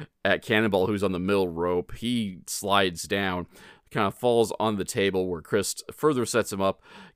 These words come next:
comes up, uh, comes up to the top rope with the chair, jumps with the chair onto Cannonball, putting him through the table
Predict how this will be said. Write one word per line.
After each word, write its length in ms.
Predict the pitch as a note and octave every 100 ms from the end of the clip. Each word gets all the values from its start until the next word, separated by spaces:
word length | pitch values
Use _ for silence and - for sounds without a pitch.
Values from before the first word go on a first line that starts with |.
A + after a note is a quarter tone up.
| _ -
comes 320 | C#3 C3+ A2+
up, 220 | A#2 - -
uh, 240 | A#2 F2 G#2 F#2 _ - F#2
comes 200 | C#3 C3
up 80 | A#2
to 60 |
the 40 | G2+
top 220 | A#2 G2+
rope 200 | G2 -
with 140 | C#3
the 80 | A2
chair, 460 | - A2+ G#2 G2+ - D#3 G2
jumps 540 | F#2+ A2+ C#3+ C#3+ -
with 140 | B2+
the 80 | -
chair 340 | - A2+ A2+ -
onto 320 | - D3+ A#2+
Cannonball, 480 | - A2 G2+ F#2+ F#2
putting 400 | - A2 - G#2+
him 240 | F#2+ G#2 G#2
through 180 | G#2+
the 100 | E2+
table 480 | E2+ A2 G2 F#2+ F#2